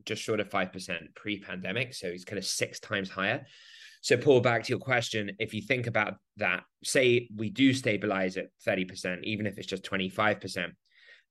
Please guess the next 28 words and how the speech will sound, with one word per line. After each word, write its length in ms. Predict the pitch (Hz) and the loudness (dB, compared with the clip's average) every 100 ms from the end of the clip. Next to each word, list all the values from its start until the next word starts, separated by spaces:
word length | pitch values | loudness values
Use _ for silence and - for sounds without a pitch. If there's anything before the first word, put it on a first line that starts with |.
| _ | _
the 100 | 120 | 2
ability 480 | 110 139 143 135 117 | 6 8 8 6 2
that 200 | 101 95 | 0 2
gives 220 | 117 104 | 0 0
people 560 | - 95 95 92 - - - | -6 -6 -2 -2 -2 -8 -6
to 100 | 113 | -2
be 140 | 104 | 0
more 160 | 104 98 | 0 0
flexible 500 | 98 113 95 104 104 | 0 0 0 -4 -2
in 100 | 98 | -2
their 140 | 92 | -2
renting 600 | 92 98 104 147 139 131 - 120 | -2 -4 0 0 0 -4 -12 -2
will 160 | 110 | 0
change 520 | 98 - 110 104 95 - | 0 -2 -2 -2 -6 -12
tomorrow's 520 | - 110 104 101 92 | -8 0 4 4 4
renter, 540 | 95 98 95 120 127 - _ | 2 -2 2 2 0 -6 _
who 120 | 110 | -6
is 80 | 101 | -2
now 140 | 98 95 | -2 -2
today's 340 | 104 113 107 | 2 2 2
renter, 380 | 101 95 95 92 - | -2 0 -2 -2 -12
forever. 640 | _ - - - 104 90 82 - _ _ _ - | _ -6 -6 -2 -6 -6 -12 -14 _ _ _ 0
And 120 | 113 | 2
I 100 | 110 | 2
think 340 | - 117 107 | 2 0 0
that 180 | - 101 | -2 0
long-term 600 | 107 117 117 117 113 107 | 2 2 2 -2 -2 -2
leases 480 | 104 104 - 127 135 | -2 -6 -2 -2 -4